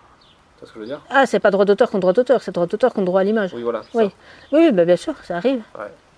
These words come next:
Speaker 2: C'est pour ça aussi que quand tu fais de la photo corporate, bah, il faut un contrat propre.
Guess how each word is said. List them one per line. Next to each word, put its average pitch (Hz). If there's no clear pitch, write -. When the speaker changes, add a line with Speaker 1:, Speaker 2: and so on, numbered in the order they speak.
Speaker 2:
C'est -
pour 180
ça 196
aussi 202
que 226
quand 202
tu 175
fais 180
de 175
la 170
photo 175
corporate, 180
bah, 190
il 156
faut 175
un 160
contrat 233
propre. -